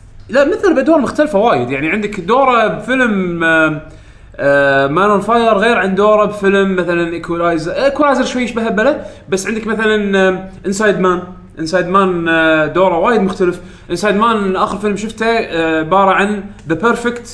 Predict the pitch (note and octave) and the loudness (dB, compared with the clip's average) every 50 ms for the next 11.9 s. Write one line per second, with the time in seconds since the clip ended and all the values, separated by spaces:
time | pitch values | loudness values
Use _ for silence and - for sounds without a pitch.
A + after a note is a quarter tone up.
0 | - - - - - - D3 F#3 G3+ F#3 - F#3 F3+ C#3+ C#3 B2 A#2 - - - | -20 -20 -20 -20 -12 -6 -2 -2 -2 0 0 0 0 0 0 -4 -6 -8 -12 -18
1 | - - - - C3 C#3 C#3 C#3+ C#3+ C#3+ - G3 F#3 - G3+ G3+ F#3 E3+ F#3 G3 | -20 -20 -18 -12 -8 -6 -6 -6 -6 -6 -8 -8 -6 -4 -2 -2 0 0 0 -2
2 | F#3 D#3 D3 D3 D3+ - G3 G3+ G#3 G3+ B3 C4 B3+ - - - - C3+ C3+ D3 | -2 -4 -6 -6 -4 0 0 2 2 2 2 0 0 -2 -6 -10 -10 -10 -8 -6
3 | G3 - - E3 G#3 B3 D#4 D#4+ D#4 - - - - - - - - - - - | -6 -6 -2 0 2 2 2 2 0 -2 -8 -16 -20 -20 -20 -20 -20 -18 -8 -4
4 | D#3+ E3 E3 E3 E3 D#3+ D#3+ D#3+ D#3 D3+ C#3+ C#3 C3+ - - - - G3 G3 - | 0 0 2 4 4 4 4 4 2 0 -2 -4 -6 -8 -10 -10 -10 -10 -8 -8
5 | A3+ A3 F3 G3 G#3+ G#3+ G3+ E3+ D#3 D#3 F3 F3+ F#3 F3+ E3+ F#3+ F#3+ F3+ A3 A3+ | -8 -6 -4 -4 -2 -2 -2 -2 -2 -2 -2 -2 -2 -2 -2 -4 -2 -2 -2 -2
6 | A3+ A3 A3+ A3+ A3 G#3+ G3+ G#3 G#3+ B3+ D4 D#4 D#4 - - - - - - D#3 | -2 -2 -2 -2 0 0 -2 0 0 0 2 0 0 -2 -8 -18 -20 -12 -4 0
7 | D#3+ E3 E3 E3 E3 D3+ F#3 F#3+ F#3+ F3+ E3+ F#3+ B3 C4 B3 A#3 A3+ A3+ B3 C4 | 0 2 2 0 -2 -4 -2 -2 -2 -2 -2 -2 -2 0 0 0 0 0 0 0
8 | C4 B3 - - - - E3+ E3+ E3+ E3+ E3+ E3+ E3 D#3+ D#3 D3+ - - - - | 0 -2 -4 -6 -8 -8 -6 -6 -4 -4 -2 -2 -2 -4 -6 -8 -14 -18 -20 -20
9 | - - - - - - - - - - F#3+ F#3+ G3+ A#3+ C4+ B3+ C4 C4+ - C#4+ | -20 -20 -20 -20 -20 -20 -18 -12 -4 0 0 2 2 2 0 0 -2 -2 -2 -4
10 | C#4+ C#4+ C#4 C4+ C4+ C#4 C#4 C#4 C#4 C4+ C4 B3+ A#3 G#3+ G#3+ F#3 G#3 G#3 G#3 G3+ | -4 -2 0 0 2 2 4 4 4 2 2 0 0 -2 -2 -2 0 0 0 0
11 | G3 A#3+ G#3+ F#3+ A#3 A#3+ A#3 G#3+ - F3 F3 A3+ C4 D4 C#4 A3+ - | 0 -2 0 2 2 2 2 2 0 0 0 0 2 2 2 0 -2